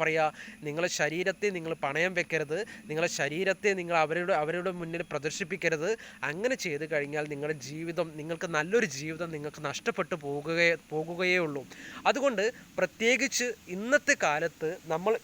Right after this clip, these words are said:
എന്ത് പ്രവർത്തിക്കുന്നു, എന്ത് ചിന്തിക്കുന്നു, എന്ത് സംസാരിക്കുന്നു, എന്ത് കേൾക്കുന്നു, ആരോട് ഇടപഴകുന്നു, എന്തിനിടപഴകുന്നു, ഈ ഇടപഴകുന്നതിലൂടെ എനിക്ക് എന്തെങ്കിലും നേട്ടമുണ്ടോ ദോഷമുണ്ടോ,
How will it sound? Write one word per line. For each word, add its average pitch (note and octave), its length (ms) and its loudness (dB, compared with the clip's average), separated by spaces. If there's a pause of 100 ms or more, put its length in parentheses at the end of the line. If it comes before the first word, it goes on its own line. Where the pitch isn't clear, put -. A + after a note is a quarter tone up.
(100)
എന്ത് A3 260 -4
പ്രവർത്തിക്കുന്നു, F3+ 680 0 (180)
എന്ത് G3 180 -2 (100)
ചിന്തിക്കുന്നു, E3+ 600 -6 (180)
എന്ത് G3+ 140 -4 (120)
സംസാരിക്കുന്നു, F3 720 0 (180)
എന്ത് G#3 180 -2 (100)
കേൾക്കുന്നു, F3 460 -2 (540)
ആരോട് D4+ 440 6 (120)
ഇടപഴകുന്നു, F3 640 2 (180)
എന്തിനിടപഴകുന്നു, F#3+ 960 4 (260)
ഈ B3+ 40 2 (120)
ഇടപഴകുന്നതിലൂടെ A3+ 880 4
എനിക്ക് G3 240 -2
എന്തെങ്കിലും F#3 420 -4
നേട്ടമുണ്ടോ F#3+ 560 2 (460)
ദോഷമുണ്ടോ, G#3+ 640 4